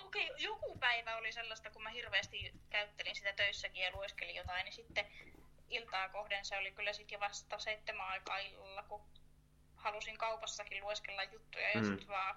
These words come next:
Speaker 1: kun vähän tuppasi loppumaan, mutta yleensä se kyllä niinku kestää sillai
Speaker 2: Mm.
Speaker 1: päivän käytön ihan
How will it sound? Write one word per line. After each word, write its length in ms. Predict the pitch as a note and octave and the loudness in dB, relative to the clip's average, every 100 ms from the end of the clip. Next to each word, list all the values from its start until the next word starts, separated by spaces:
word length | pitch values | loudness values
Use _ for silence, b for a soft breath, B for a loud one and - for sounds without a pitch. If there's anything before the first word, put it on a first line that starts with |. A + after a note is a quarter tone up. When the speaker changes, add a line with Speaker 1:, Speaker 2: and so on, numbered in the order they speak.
| - | -6
Speaker 1:
kun 160 | - G#3+ - - - - | -12 -12 -14 -20 -12 -4
vähän 240 | A#3+ A#3+ | -2 -2
tuppasi 340 | C#4 C4 D4+ | -4 -6 -2
loppumaan, 480 | D#4 D#4+ D4 C4+ C4 | 2 0 0 4 4
mutta 260 | C4 - C#4 B B B | 2 2 2 B B B
yleensä 340 | E4 G#4 - | 8 8 8
se 160 | D4+ C#4 | -4 -4
kyllä 260 | C#4 C4 | 0 2
niinku 240 | B3 A#3+ A#3 | 2 -2 -2
kestää 460 | A#3+ A#3 - G3+ | -2 -2 4 4
sillai 440 | G3+ G3 F#3+ G3 G3 - - - - | 4 0 2 2 0 -10 -20 -8 4
Speaker 2:
Mm. 80 | |
Speaker 1:
päivän 360 | A2 G3 F#2 F#3+ | 8 8 6 2
käytön 420 | - F3 G3+ G3+ | 2 0 0 -4
ihan 260 | G3 G#3+ G3+ | -4 -2 -2